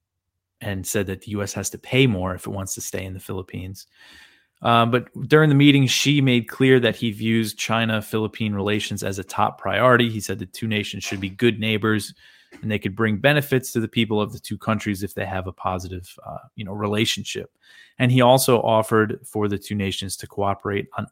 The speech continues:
oil and gas discovery. So, uh, this is, uh, Marcos Junior He's in China for a few days. And Xi also praised his father, Ferdinand Marcos Senior, who was the leader of the Philippines from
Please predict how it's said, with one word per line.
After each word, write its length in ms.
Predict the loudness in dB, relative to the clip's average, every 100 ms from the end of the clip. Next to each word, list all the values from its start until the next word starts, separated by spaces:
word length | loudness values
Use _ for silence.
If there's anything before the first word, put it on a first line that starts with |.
| 2
oil 340 | 4 4 2 -4
and 160 | -8
gas 400 | -4 -2 -4 -6
discovery. 800 | -12 -10 -4 0 0 -2 -10 -14 _ _ _ _ _ _ _ _
So, 400 | -4 0 2 2
uh, 440 | 2 2 0 -2 -10 _ _ _ _ _ -4
this 280 | -2 0
is, 220 | 0 -2 2
uh, 400 | 4 4 2 -4
Marcos 600 | 0 2 2 2 0 0
Junior 440 | -4 -2 0 -2
He's 320 | -4 -4 -6
in 420 | -4 -4 -4 -4 -8 _ _ _
China 360 | -6 -2 -2 -4
for 500 | -4 -2 -2 -2 -8 _ _ _ _ -16
a 20 |
few 220 | -8 -4
days. 440 | -2 -2 -4 -10 -18 _ _ _
And 220 | -6 -4
Xi 280 | 0 4 4
also 300 | 4 2 0
praised 380 | 0 2 2 0
his 140 | -6
father, 560 | -4 2 4 4 0 -4
Ferdinand 600 | -10 -4 -4 -2 -2 -4
Marcos 440 | -2 -4 -4 -6
Senior, 480 | -4 -2 0 0 -2
who 140 | -2 0
was 160 | 0
the 80 | -2
leader 300 | -2 0 0
of 100 | -2
the 60 | -6
Philippines 580 | -4 -4 -4 -8 -8
from 280 | -8 -10 -10